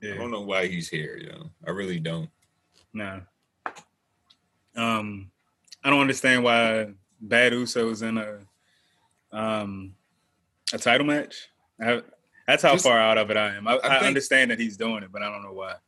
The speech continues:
Speaker 2: I think it's just to feed him to, to Roman, to be honest with you, just to make Roman look like more of a piece of shit when he,
Speaker 1: Cement
Speaker 2: when he
Speaker 1: the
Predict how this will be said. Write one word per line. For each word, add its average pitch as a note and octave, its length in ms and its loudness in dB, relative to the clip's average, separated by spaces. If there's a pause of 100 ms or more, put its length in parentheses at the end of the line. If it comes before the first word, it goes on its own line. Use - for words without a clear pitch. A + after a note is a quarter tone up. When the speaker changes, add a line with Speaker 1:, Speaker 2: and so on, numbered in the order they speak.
(240)
Speaker 2:
I D#3+ 80 -2
think E3+ 260 -2
it's D3+ 160 -4
just B2+ 240 -2
to - 80 0
feed F2+ 320 -2
him E2+ 160 -2
to, D#2+ 180 -6 (180)
to D#2+ 120 -6
Roman, D2+ 500 -6 (100)
to - 80 -16
be D#2 180 -8
honest D#2 360 -8
with E2 200 -16
you, D#2+ 60 -10
just F2+ 240 -8
to F#2+ 80 -6
make F2 280 -2
Roman E2+ 340 -4
look D#2+ 260 -6
like D#2+ 260 -4
more D#2+ 220 -6
of D#2 80 -8
a D#2 60 -10
piece D#2 300 -8
of - 60 -10
shit - 320 -8
when D2+ 140 -10
he, D2 220 -10 (280)
Speaker 1:
Cement A2+ 260 -6
Speaker 2:
when A2+ 80 -2
he A2+ 60 -6
Speaker 1:
the A2 100 -2